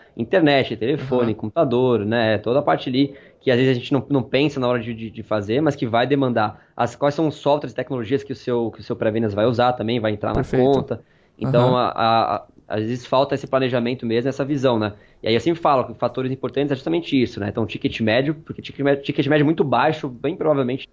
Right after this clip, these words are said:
Speaker 1: não, talvez não vai ser ali a, a solução ter mais uma pessoa ali adicionada, né? Você tem que aumentar muito o volume de vendas pra poder fechar a conta.
Speaker 2: Sim.
Speaker 1: É, o seu ciclo de venda também, se for um ciclo de venda muito rápido, de rápida interação, se colocar um pré-vendas ali, você vai colocar um, uma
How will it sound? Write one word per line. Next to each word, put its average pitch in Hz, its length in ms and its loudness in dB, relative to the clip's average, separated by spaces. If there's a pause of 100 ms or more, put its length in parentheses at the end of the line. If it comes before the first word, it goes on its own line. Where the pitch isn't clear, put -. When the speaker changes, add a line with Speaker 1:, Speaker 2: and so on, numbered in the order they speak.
Speaker 1:
não, 127 220 -2
talvez 127 240 0
não 156 80 4
vai 151 160 4
ser 156 240 0
ali 139 160 4
a, 127 180 4
a 117 60 -2
solução 131 420 -6
ter 123 180 -6
mais 127 180 -2
uma 127 120 -4
pessoa 120 400 -4
ali 110 100 0
adicionada, 107 480 -2
né? 117 200 0 (280)
Você 123 120 0
tem 120 80 2
que - 80 0
aumentar 139 260 2
muito 147 300 2
o - 20 0
volume 139 380 2
de 127 100 -4
vendas 113 260 -4
pra - 80 -14
poder 120 120 -6
fechar 113 300 -6
a 123 40 -10
conta. 139 460 -4 (140)
Speaker 2:
Sim. 127 360 0
Speaker 1:
É, 117 280 4
o 135 60 -4
seu 151 120 2
ciclo 165 320 -4
de 143 80 4
venda 143 160 4
também, 131 240 0
se - 100 -6
for 131 120 -4
um - 20 -4
ciclo - 160 -12
de 120 40 -8
venda 135 140 4
muito 135 360 2
rápido, 113 440 0 (120)
de 104 380 -10
rápida 147 240 -2
interação, 131 600 -2 (400)
se - 100 -14
colocar 139 320 0
um 143 80 2
pré-vendas 131 400 2
ali, 131 140 -2
você 135 140 -4
vai 123 260 2
colocar 123 300 -2
um, 127 180 -2
uma 113 500 0